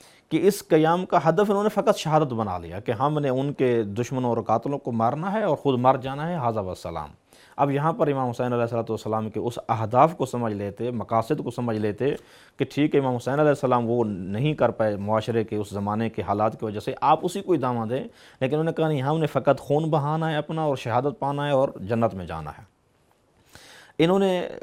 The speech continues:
ایک تحریک شروع کی اور یہ کوفہ سے، اب پھر دوسری جو غلطی انہوں نے کی کہ کوفہ کے اندر جتنے تھے ان کو کچھ نہیں کہنا،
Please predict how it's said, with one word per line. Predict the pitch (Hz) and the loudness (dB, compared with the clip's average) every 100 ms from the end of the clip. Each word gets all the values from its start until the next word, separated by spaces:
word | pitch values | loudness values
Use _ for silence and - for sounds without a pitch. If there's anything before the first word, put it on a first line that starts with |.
| - - | -16 -10
ایک | - 143 135 117 107 | 2 2 4 2 4
تحریک | 120 120 143 147 | 2 4 0 2
شروع | 160 165 | 2 2
کی | 151 143 120 _ _ _ _ _ - | 0 -4 -4 _ _ _ _ _ 4
اور | 123 127 117 107 87 64 - | 8 8 8 2 -2 -10 -8
یہ | 110 123 113 104 - | 0 2 4 0 -2
کوفہ | 131 127 143 139 | -2 4 4 4
سے، | 123 | 2
اب | 131 127 | 2 -2
پھر | - 170 | 4 4
دوسری | 139 185 180 147 | 4 2 2 2
جو | 120 | 4
غلطی | 120 107 104 | 4 2 -2
انہوں | 98 | -2
نے | 95 | -8
کی | 90 92 - _ - - | -10 -16 -16 _ -18 -2
کہ | 147 | -2
کوفہ | 147 175 190 220 220 | 4 2 4 2 2
کے | |
اندر | 190 190 156 | 2 2 2
جتنے | 151 214 214 | 0 -4 2
تھے | 220 | 2
ان | - 220 | 2 0
کو | 262 | -4
کچھ | 269 254 | -4 -2
نہیں | 147 | -2
کہنا، | 110 95 78 | -2 -6 -8